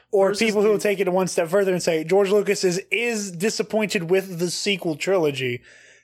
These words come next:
Speaker 1: despite the fact that he fucking loved The Last Jedi."
Speaker 2: What do you mean?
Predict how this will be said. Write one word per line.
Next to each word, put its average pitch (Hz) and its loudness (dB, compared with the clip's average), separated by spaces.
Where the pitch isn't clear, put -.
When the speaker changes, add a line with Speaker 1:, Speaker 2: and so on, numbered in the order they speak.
Speaker 1:
despite 285 -4
the 226 0
fact 160 -2
that 147 -6
he 220 -2
fucking 151 -6
loved 135 -4
The 131 -2
Last 135 0
Jedi." - 0
Speaker 2:
What 160 0
do 180 -6
you 220 0
mean? 208 0